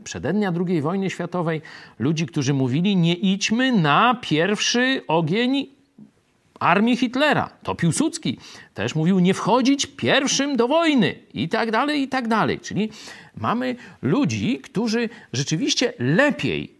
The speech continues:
w każdym czasie i w każdym narodzie, ludzi, którzy lepiej rozumieją sytuację, czy geopolityczną, czy wewnętrzną,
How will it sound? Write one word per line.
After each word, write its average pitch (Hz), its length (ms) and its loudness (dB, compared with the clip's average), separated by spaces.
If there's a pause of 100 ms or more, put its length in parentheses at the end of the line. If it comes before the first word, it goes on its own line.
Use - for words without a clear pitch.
(100)
w - 20 -20
każdym 170 380 -2
czasie 262 320 0
i 180 80 -2
w - 60 -8
każdym 226 360 -2
narodzie, 233 400 0 (280)
ludzi, 226 280 -2
którzy 214 300 -2
lepiej 226 480 2
rozumieją 190 800 4
sytuację, 131 640 -2
czy 127 140 -4
geopolityczną, 123 920 -2
czy 123 180 -2
wewnętrzną, 220 640 -2